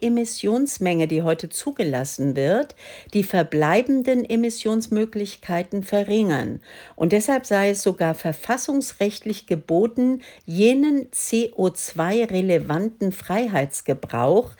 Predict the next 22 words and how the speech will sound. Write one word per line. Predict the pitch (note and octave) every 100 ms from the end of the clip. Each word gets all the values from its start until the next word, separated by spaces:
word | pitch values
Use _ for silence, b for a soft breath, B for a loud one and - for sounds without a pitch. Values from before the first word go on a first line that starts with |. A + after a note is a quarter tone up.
| B B B
immer | - C4+ D4
stärkeren | C#4 - D#3+ E3 F#3+ G3 F#3+ F#3
Restriktionen | F#3+ F#3+ - - G3+ - - A#3+ E4 D4+ D3+
zu | C#3+ - C3+
unterwerfen. | - D3+ C#3+ C3 C3+ A#2+ C#3+ - - G2 B B B B _
Und, | F#3 F#3+ F#3+
äh, | F#3+
sie | G3
sagt, | G3 G#3 A3 - - B
wahrscheinlich | - G3+ C4 C#4+ C#4
wird | C4+
es | B3+
in | B3
den | A#3+ A3+
kommenden | B3+ D4 C#4+ A#3+ A3
Jahren | F#3+ G3+ G#3
erst | F#3+ G3+ -
einmal | F#3 F3+ F3 -
eine | E3+ E3+
breite | E3+ D#3 E3 F3+
Diskussion | E3+ D#3+ - E3 - D#3 F#3 G#3+
geben. | G#3+ A3+ B3 D4+